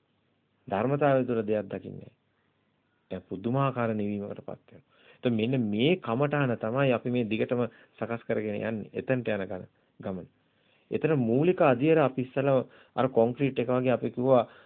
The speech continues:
අර නිවසක් හදනකොට දාන අත්තිවාර වගේ මේක හොඳට දාගන්න ඕනේ කියලා. ඒක සත්‍ය ඥානයේ තියෙන වැදගත්කම.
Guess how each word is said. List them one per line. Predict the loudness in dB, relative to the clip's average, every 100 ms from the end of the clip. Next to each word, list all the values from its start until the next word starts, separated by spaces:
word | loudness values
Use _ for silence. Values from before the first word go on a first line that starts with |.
| _
අර | -2
නිවසක් | 2 0 2 0
හදනකොට | 0 0 0 0
දාන | 0 2
අත්තිවාර | 0 -2 2 4 4
වගේ | 2 0
මේක | -2 -4
හොඳට | -2 0 0
දාගන්න | 2 2 0 -2
ඕනේ | -8 -8
කියලා. | -14 -16 _ _ _ _ _
ඒක | -6 -6
සත්‍ය | -8 -8 -4
ඥානයේ | -2 -2 -2
තියෙන | -4 -6
වැදගත්කම. | -8 -10 -12 _